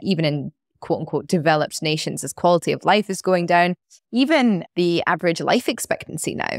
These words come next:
is going down in places like the United States, whilst their economy is growing. And so growth is seen to be a, a manner of essentially a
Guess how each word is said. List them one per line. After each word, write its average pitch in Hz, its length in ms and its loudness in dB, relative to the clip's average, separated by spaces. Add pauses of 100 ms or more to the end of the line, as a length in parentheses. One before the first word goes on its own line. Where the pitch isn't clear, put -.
(260)
is 175 160 2
going 156 300 2
down 147 260 0
in 143 120 -6
places 143 420 -4
like 147 160 2
the - 80 2
United 156 580 0
States, - 540 -4 (200)
whilst 165 380 2
their 160 140 4
economy 151 480 0
is 123 100 -8
growing. - 500 2 (320)
And 190 200 4
so 196 460 2 (160)
growth 277 360 4
is 226 120 4
seen 196 220 2
to 185 120 0
be 170 240 2
a, 151 380 4
a 156 160 0
manner 160 480 2
of - 420 0
essentially 165 640 0
a 147 160 2